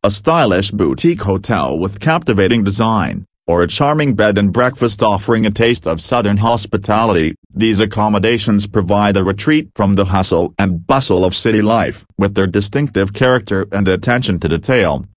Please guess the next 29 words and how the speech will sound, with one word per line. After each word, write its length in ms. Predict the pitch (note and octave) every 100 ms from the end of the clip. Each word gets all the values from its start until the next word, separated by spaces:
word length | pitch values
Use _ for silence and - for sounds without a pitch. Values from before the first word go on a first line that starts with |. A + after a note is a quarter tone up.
| -
these 420 | E2+ F2 E2 - -
intimate 480 | F2+ - G#2 E2+
lodgings 580 | B2 D3+ B2+ G2+ G2 G2
create 400 | - B2+ B2 B2+ A#2
a 60 |
sense 380 | A#2+ F3+ G#3 G3+
of 140 | A2
connection 560 | G2+ G#2+ A2+ G2+ F#2+ F2+
to 100 | A2
Dallas 460 | G2 G#2+ D#2 B1 -
culture, 540 | B2+ C3 - F2+ D#2+ - _ F#2+
history, 480 | G#2 G#2 C2+ C2 C2 _ -
and 180 | G2
local 320 | G2+ G#2 G2+ F2+
charm. 480 | - A2 E2 C#2 B1+ -
Choosing 380 | - G2+ G#2+
such 300 | G#2 D#3+ D#3+
accommodations 880 | A2 F#2 G#2+ G#2+ F#2+ A#2+ A#2 B2 A2
ensures 540 | - G#2 - E3+ A#2+ A2
an 160 | G#2+
unforgettable 760 | A#2+ A#2 - F2 G#2 G#2+ G2 G2+
stay 300 | - A2+ G2+
that 240 | E2 E2
goes 300 | - F#2+ F#2+
beyond 420 | F2+ G2 G2 G2 E2+
the 80 |
standard 480 | F#2 - C3 B2 G2+
tourist 340 | G#2 C#3 C3+ -
experience 800 | G2 - - G#2 G2 C2+ A1 -